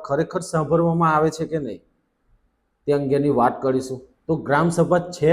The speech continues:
શું? મિત્રો, ગ્રામ પંચાયતમાં અને ગામમાં જે પણ મતદાર યાદીમાં નોંધાયેલા મતદારો છે એ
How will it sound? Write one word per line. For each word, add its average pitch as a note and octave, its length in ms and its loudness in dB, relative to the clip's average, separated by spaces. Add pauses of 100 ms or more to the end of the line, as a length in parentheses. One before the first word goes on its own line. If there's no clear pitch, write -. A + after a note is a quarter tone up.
(120)
શું? A#2+ 140 -6 (580)
મિત્રો, D3 260 0 (160)
ગ્રામ D#3 280 4
પંચાયતમાં D#3 680 2 (1120)
અને D3+ 140 -2 (140)
ગામમાં D3+ 420 4 (640)
જે D3 100 -2 (100)
પણ F#3+ 260 2
મતદાર E3 340 4 (100)
યાદીમાં E3+ 500 2
નોંધાયેલા D#3 600 2
મતદારો D3 520 2
છે - 80 -18 (340)
એ E3+ 100 4